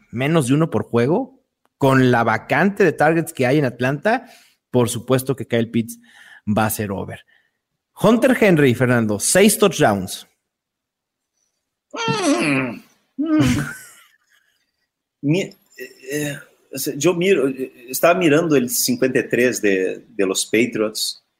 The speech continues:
Speaker 2: Eh, el coordinador ofensivo de los Patriots es Matt Patricia, ¿no? ¿Qui-, quién es el, es,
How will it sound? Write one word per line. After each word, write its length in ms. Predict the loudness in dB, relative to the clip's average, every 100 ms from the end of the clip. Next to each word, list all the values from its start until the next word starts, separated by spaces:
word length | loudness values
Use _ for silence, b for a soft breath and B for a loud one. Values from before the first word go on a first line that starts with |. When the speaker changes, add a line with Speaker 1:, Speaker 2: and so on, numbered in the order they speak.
| _ _ _ _ _ _
Speaker 2:
Eh, 840 | -4 0 0 0 -2 -4 -6 -8 -14 _ _ _ _ _
el 140 | -6
coordinador 600 | 0 0 4 2 2 2
ofensivo 640 | 2 0 0 0 0 2 2
de 80 | 2
los 180 | 0 0
Patriots 480 | 0 0 -2 -4 -6
es 340 | -6 -4 -6
Matt 260 | -2 -2 -2
Patricia, 540 | -8 -2 -2 -2 -4
¿no? 160 | -6 -8
¿Qui-, 160 | -8 -6
quién 200 | -4 -2
es 180 | -2 -4
el, 220 | -6 -8
es, 480 | -10 -10 -6 -6 -6